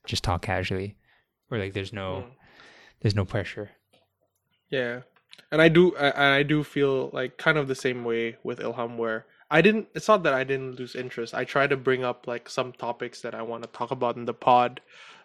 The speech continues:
Speaker 2: but there's just, like, for, in my, for my part, it's just, I, there's just stuff that's been going on,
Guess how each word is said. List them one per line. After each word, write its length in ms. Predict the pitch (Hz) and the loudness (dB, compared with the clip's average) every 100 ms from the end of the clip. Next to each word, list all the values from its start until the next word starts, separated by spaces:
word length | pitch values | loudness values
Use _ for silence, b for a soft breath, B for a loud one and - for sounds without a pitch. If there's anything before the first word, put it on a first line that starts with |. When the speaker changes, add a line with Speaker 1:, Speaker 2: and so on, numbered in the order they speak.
| - | 0
Speaker 2:
but 340 | 131 123 - b b b - | 2 2 0 b b b 0
there's 180 | 147 139 | 0 4
just, 240 | 175 - | 2 8
like, 260 | 180 151 - | 6 6 4
for, 320 | 151 139 - _ - | 6 6 4 _ 0
in 140 | 147 139 | 0 4
my, 260 | 123 123 - | 6 4 2
for 160 | - | -2
my 200 | 127 113 117 | 2 2 2
part, 340 | 139 139 143 - | 6 6 6 0
it's 200 | 131 123 | -2 0
just, 300 | 139 123 - - - _ _ _ | -2 -2 -6 -16 -20 _ _ _
I, 320 | 123 120 117 - _ _ _ _ _ | 6 6 4 0 _ _ _ _ _
there's 220 | 135 151 | 6 8
just 180 | 151 160 | 8 0
stuff 300 | - 147 - | 6 6 6
that's 460 | 135 123 - - - | 2 2 -2 -14 -2
been 260 | 135 123 | 0 0
going 320 | 123 123 123 120 | 4 4 4 2
on, 340 | 120 120 | 0 0